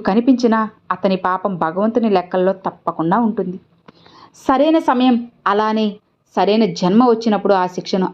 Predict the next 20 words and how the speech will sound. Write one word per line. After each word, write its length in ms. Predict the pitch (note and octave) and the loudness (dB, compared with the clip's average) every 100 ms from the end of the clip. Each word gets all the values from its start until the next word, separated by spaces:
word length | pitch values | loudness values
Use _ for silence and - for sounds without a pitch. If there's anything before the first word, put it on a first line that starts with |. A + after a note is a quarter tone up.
| E3 | 0
అనుభవించక 480 | E3+ F#3+ F#3 F#3+ E3+ | 2 4 2 0 -2
తప్పదు. 280 | E3+ F3 E3+ E3+ - _ _ _ _ _ _ | -4 -4 -8 -8 -18 _ _ _ _ _ _
అంతేకాదు 520 | E3+ E3 E3 C4 B3+ B3 | -14 -2 0 0 0 2
దేవి, 340 | A#3 A3+ A3 G#3+ _ _ _ _ | 2 2 -2 -6 _ _ _ _
ఎవరైతే 600 | G#3 C4 E4 D#4 D#4+ D#4+ D#4 A#3 - _ _ _ _ _ _ G3+ | -2 2 2 2 2 2 2 -2 -8 _ _ _ _ _ _ -6
ఒకరి 260 | G#3+ A3+ G#3+ F3+ | 0 2 2 0
అన్యాయానికి 560 | G#3 A#3 A#3 G#3+ G3+ F#3 | 2 2 2 0 0 -2
బాధపడ్డ 460 | C#3+ F3 B3 B3 A3+ A#3 | -2 -4 -4 -4 -2 -2
వాళ్ళు 200 | G#3+ G#3 | 0 0
ఉన్నారో 340 | G3 F#3+ F#3 F#3+ F3+ _ _ _ | 0 0 0 -2 -6 _ _ _
వారికి 420 | D3+ D#3+ F3 A#3 A#3 | -8 -2 0 -2 -2
కూడా 240 | A#3+ G#3+ G3+ - _ _ | -2 0 -2 -10 _ _
దానికి 360 | G3+ A#3+ C4 B3+ | -2 0 2 0
తగ్గ 240 | A3+ G3 | -2 -2
ప్రతిఫలం 500 | A3+ G3+ G3 - C4+ A3+ | -2 -2 -2 0 2 2
ఉంటుంది. 300 | F#3+ F#3 F3+ - _ _ _ _ _ _ | 2 -2 -4 -10 _ _ _ _ _ _
వాళ్ళు 280 | B3+ C#4+ D4+ - G#3+ | 0 2 2 0 0
అనుభవించిన 480 | B3 D4+ C#4+ C#4 C4+ A#3+ | 2 4 6 4 2 0
కష్టం 260 | A3+ A#3+ G#3+ | -2 0 2
ఎప్పటికీ 360 | F#3 B3 C4 C4+ | 2 0 0 2